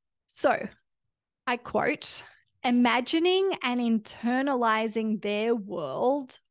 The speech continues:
was like an after-hours excursion to an off-limits neighborhood. It was a pastime, not an ideology." So my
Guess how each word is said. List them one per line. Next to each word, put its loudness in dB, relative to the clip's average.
was 0
like 0
an -4
after-hours -2
excursion 0
to 0
an -2
off-limits -2
neighborhood. -4
It -2
was 4
a 4
pastime, -2
not 6
an 0
ideology." -4
So 2
my 2